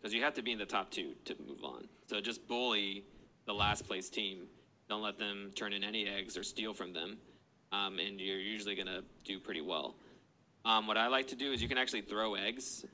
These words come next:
um, by using the dive mechanic and then letting go of the egg as you dive. So I'll jump and dive and then let go of the egg as a way to just throw it into my basket instead of having to walk all the way over to the basket. Um,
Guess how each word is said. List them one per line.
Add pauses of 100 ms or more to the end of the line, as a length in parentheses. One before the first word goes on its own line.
(180)
um,
by
using
the
dive
mechanic
and
then
letting
go
of
the
egg
as
you
dive. (500)
So
I'll
jump
and
dive
and
then
let
go
of
the
egg
as
a
way
to
just
throw
it
into (120)
my
basket
instead
of
having
to
walk
all
the
way
over
to
the
basket. (960)
Um,